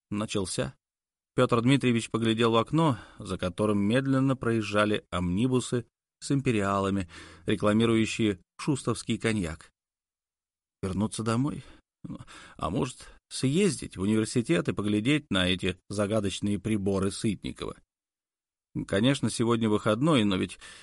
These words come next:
заняться особо нечем. Вот только надо навестить сестру. Инсаров представил Дуняшкин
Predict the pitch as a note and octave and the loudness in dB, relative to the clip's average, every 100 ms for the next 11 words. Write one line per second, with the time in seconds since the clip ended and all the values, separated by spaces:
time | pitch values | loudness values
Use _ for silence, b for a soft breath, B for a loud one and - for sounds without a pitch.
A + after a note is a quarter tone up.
0 | B _ - F#2+ G#2+ C3+ - F2+ F#2 G#2+ | B _ -6 -2 0 0 -2 -4 -2 -4
1 | F#2 A#2 E3 - A2+ - _ _ _ _ | -2 -2 -4 -10 -14 -20 _ _ _ _
2 | - E3 - D#3+ E3+ E3 D#3+ D#3 - D3+ | -4 -4 0 0 2 2 4 2 2 2
3 | C#3+ C#3+ - D#3 - D3+ - F3 E3+ - | 2 2 -2 -4 -2 -6 -4 -2 -4 -6
4 | - _ _ _ _ _ _ _ _ _ | -20 _ _ _ _ _ _ _ _ _
5 | _ - D#2 E3 F3 - C#3 C3 - D#3+ | _ -10 -2 0 0 0 -4 -4 0 2
6 | D3 A#2+ A#2 C#3 D#3 - C3+ | 2 2 2 2 -2 0 0